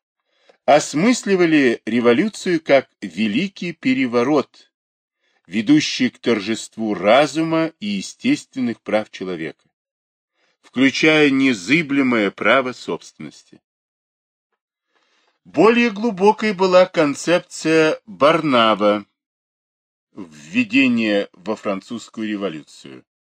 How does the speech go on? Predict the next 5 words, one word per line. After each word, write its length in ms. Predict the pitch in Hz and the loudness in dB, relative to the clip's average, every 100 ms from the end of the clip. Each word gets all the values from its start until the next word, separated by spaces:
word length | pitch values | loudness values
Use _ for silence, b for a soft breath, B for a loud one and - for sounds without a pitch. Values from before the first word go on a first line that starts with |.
| _ _ _ _ - | _ _ _ _ -8
тысяча 280 | 147 - - | -8 -6 -10
семьсот 400 | 104 90 120 117 | -12 -10 -10 -8
девяносто 420 | 90 85 - 104 | -10 -10 -12 -18
второй 380 | - 85 65 64 | -14 -14 -14 -18
год. 220 | - | -20